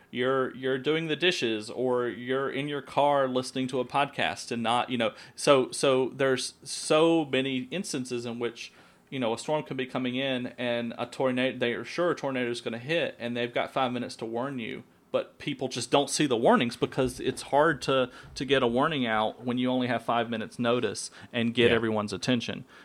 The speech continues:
Speaker 2: Yeah,
Speaker 1: Um,
Speaker 2: hen-,
Speaker 1: so
Speaker 2: hence
Speaker 1: they
Speaker 2: the
Speaker 1: can be
Speaker 2: tornado alarms that you were mentioning,
Speaker 1: Right,
Speaker 2: the ones
Speaker 1: right.
Speaker 2: mentioning.
Speaker 1: And, and, and the, that's how the Midwest copes with it, is they just put on these big poles every, you know, in every town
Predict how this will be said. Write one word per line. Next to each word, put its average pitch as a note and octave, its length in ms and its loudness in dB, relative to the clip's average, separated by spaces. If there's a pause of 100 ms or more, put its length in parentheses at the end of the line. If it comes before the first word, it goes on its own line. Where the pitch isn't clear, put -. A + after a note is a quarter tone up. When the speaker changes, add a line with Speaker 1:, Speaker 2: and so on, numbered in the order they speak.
(140)
Speaker 2:
Yeah, A2+ 200 6
Speaker 1:
Um, A2 40 2
Speaker 2:
hen-, E3+ 140 6
Speaker 1:
so B2+ 100 2
Speaker 2:
hence C3 140 6
Speaker 1:
they C3 80 6
Speaker 2:
the - 60 0
Speaker 1:
can D3+ 80 6
be B2+ 60 2
Speaker 2:
tornado B2+ 480 8
alarms F2+ 440 2
that F2+ 120 -4
you G2 100 -2
were F#2+ 60 -2
mentioning, A2 200 10
Speaker 1:
Right, G#2+ 320 12
Speaker 2:
the F2 60 0
ones G2+ 60 12
Speaker 1:
right. B2+ 360 12
Speaker 2:
mentioning. B2+ 360 4
Speaker 1:
And, A#2+ 200 2
and, - 0 -
and B2 200 2
the, A#2 100 6
that's C3 200 6
how B2 380 10
the A#2 100 2
Midwest A#2+ 460 2
copes - 260 2
with A2 200 0
it, G#2+ 100 0
is G#2 140 -6
they A2 120 -2
just G#2+ 260 -8
put A#2+ 300 0 (420)
on A2+ 300 2
these A#2+ 180 -2
big B2 300 -4
poles C3 580 -2
every, B2 540 -4 (460)
you C3 100 -6
know, A2 160 -2
in G#2+ 80 -2
every B2+ 320 0
town B2+ 640 0